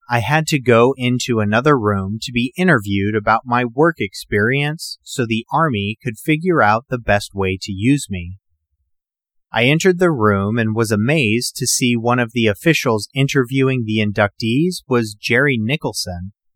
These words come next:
my roommate at Linfield College.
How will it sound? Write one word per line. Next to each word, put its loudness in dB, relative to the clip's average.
my 2
roommate 0
at -2
Linfield -4
College. 0